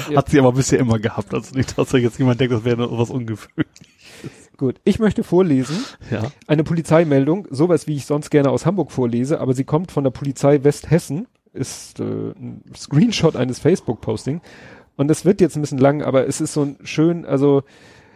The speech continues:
Speaker 1: es passt auch zum Thema Gesellschaft. Und es passt auch, wo wir gerade bei Drogen, Cannabis
Speaker 2: Mhm.
Speaker 1: und Alkohol waren. Also die Polizei Westhessen, die wollen uns wirklich auf die Probe stellen, ist der Titel. Letzte Woche wurde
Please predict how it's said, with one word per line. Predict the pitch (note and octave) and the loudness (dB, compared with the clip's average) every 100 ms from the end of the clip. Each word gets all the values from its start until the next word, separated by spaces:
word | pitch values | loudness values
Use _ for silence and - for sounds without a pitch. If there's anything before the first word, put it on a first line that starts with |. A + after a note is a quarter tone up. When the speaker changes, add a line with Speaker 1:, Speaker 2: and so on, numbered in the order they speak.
| _ _ _ | _ _ _
Speaker 1:
es | C#3 | -4
passt | - E3 - | 2 0 0
auch | C3+ D3 | -4 -4
zum | - C3 | -4 -4
Thema | C3+ C#3+ B2 | -2 2 2
Gesellschaft. | A#2 A#2 B2 - G#2 - - - | 2 2 2 0 -6 -8 -18 -4
Und | C3+ | -2
es | B2+ | 0
passt | D#3 D3+ - | 0 0 0
auch, | C#3 | -2
wo | C3 B2+ | 0 0
wir | A#2+ | 0
gerade | A#2 B2 B2 | 2 2 2
bei | A#2 A2+ A2+ - | 2 2 2 -2
Drogen, | - C3 C3+ C3 C3 | -6 -4 -4 -6 -4
Cannabis | A#2+ A#2 A#2+ D#3 | -2 0 0 -2
Speaker 2:
Mhm. | - | -6
Speaker 1:
und | G#2 | -4
Alkohol | C3 - C3 D3+ | -4 -4 -4 -2
waren. | D3+ A3 _ _ - - - - - - | -2 -2 _ _ -20 -20 -20 -20 -20 -4
Also | C3 A2 | 0 2
die | B2 | 0
Polizei | D#3+ G#3 F#3 F#3 | -2 -4 2 2
Westhessen, | E3+ - B2 A2+ G#2 - _ _ _ _ | 2 0 -2 -2 -10 -16 _ _ _ _
die | C3 | 2
wollen | C#3 A3 | 4 4
uns | G#3 D#3+ | 2 0
wirklich | D#3 E3+ | -2 0
auf | D#3+ | -2
die | G3 | -4
Probe | - B2+ G#2+ | -6 -6 -6
stellen, | - G#2 G2 | -8 -8 -8
ist | G2+ - | -10 -14
der | - | -14
Titel. | - - - _ _ _ - _ _ _ _ | -14 -14 -18 _ _ _ -20 _ _ _ _
Letzte | E3 G#3 F#3 | 0 2 2
Woche | E3 E3+ C3+ | 2 0 2
wurde | D3 D3+ D3+ | 2 4 0